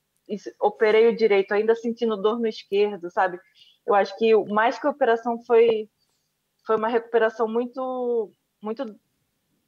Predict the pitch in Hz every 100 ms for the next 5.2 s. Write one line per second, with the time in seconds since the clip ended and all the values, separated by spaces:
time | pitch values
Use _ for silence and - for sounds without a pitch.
0 | _ 190 247 254 202 196 190 - 180 180
1 | 190 175 185 180 175 165 - - 202 214
2 | 220 233 233 196 214 202 196 202 - 214
3 | 240 240 262 226 226 214 185 - 196 214
4 | 226 233 240 240 247 233 233 - 214 226
5 | 226